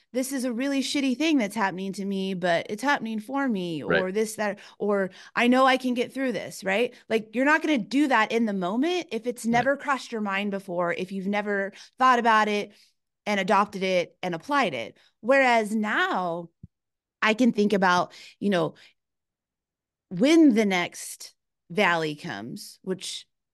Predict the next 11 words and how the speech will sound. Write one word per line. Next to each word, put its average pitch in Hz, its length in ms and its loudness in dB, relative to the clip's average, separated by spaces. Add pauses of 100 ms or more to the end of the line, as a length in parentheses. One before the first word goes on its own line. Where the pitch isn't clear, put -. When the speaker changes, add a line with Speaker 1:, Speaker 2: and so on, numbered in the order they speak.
(240)
Speaker 1:
I 190 100 2
believe 185 380 -2
is 160 360 -8 (260)
something 185 480 -4
else - 540 -6 (160)
for 160 140 -4
us 139 240 -6
to 139 100 -10
address. 123 560 -10 (400)
It's 202 220 0
not 330 320 4